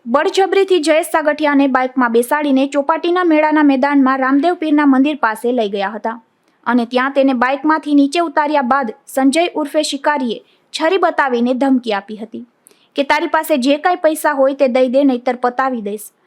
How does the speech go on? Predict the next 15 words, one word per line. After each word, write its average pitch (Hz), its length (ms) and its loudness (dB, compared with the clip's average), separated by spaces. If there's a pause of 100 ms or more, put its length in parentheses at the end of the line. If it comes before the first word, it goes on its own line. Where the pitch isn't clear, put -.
(300)
અન્ય 381 260 0
બે 370 160 0
શખ્સોએ 349 400 -2
તેને 302 220 2
પકડી 285 340 -2
રાખ્યો 185 340 -6
હતો, 113 280 -14 (480)
ત્યારે 233 200 0
કુલ 262 260 -4
ચાર 277 280 0
હજાર 320 260 0
રૂપિયા 294 340 -2
જયેશ 277 360 0
સાગઠિયા 294 400 -2
પાસેથી 277 560 -4